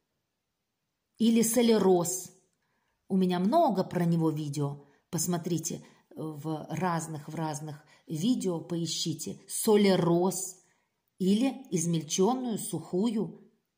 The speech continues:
морскую капусту. Замените соль максимально, где только можете. Вот и всё, потому что соль хорошо загущает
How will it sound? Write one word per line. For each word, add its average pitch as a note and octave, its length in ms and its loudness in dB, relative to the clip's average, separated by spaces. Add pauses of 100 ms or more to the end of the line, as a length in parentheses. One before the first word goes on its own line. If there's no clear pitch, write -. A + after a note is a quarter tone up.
(180)
морскую F#3 960 -2
капусту. E3 680 -6
Замените F3+ 640 0
соль D#3+ 400 -6 (320)
максимально, E3 760 2
где D3+ 200 0
только G3+ 300 -2
можете. D#3 480 -6 (340)
Вот G#3 240 -6
и B3+ 40 -6
всё, - 220 -4
потому F#3+ 300 -6
что - 180 -10
соль A3 260 -4
хорошо F#3 480 -2
загущает E3+ 600 -4